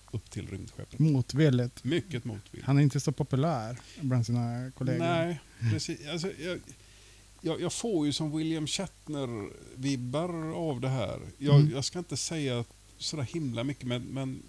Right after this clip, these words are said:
Speaker 1: som jag har förstått det så William Shatner som var Kirk i, eh, original, eh, Star Trek var inte helt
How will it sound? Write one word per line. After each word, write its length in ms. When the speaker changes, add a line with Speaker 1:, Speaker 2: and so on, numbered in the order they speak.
Speaker 1:
som 440
jag 80
har 180
förstått 560
det 160
så 240
William 200
Shatner 340
som 220
var 280
Kirk 440
i, 560
eh, 880
original, 480
eh, 120
Star 260
Trek 540
var 520
inte 380
helt 640